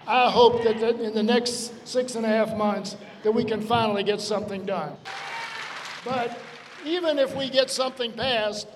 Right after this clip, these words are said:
it's not gonna be nearly enough. It's not gonna be anywhere near what we need to do to address the problem of insanity with guns in this country.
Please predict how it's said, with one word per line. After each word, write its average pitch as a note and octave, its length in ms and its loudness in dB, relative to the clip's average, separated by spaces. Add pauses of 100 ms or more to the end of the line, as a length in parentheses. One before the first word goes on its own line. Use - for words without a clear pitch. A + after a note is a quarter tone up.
it's A3 160 0
not B3 200 2
gonna A#3+ 180 2
be A3+ 120 -2
nearly A3 380 6
enough. G3 420 0 (160)
It's - 120 -16
not A#3 260 0
gonna A3+ 160 2
be A3 400 -2
anywhere B3 460 2
near A3+ 280 6
what G#3+ 220 2
we G#3 160 -2
need A#3 300 -2
to G#3+ 100 -4
do G#3 180 4
to G#3+ 100 4
address G#3+ 520 0 (320)
the G#3+ 60 -6
problem G#3+ 680 2
of G3+ 140 -4
insanity A3 720 -2
with G3+ 300 -2
guns A3 320 0
in G#3 80 -2
this G#3 180 0
country. G#3+ 500 0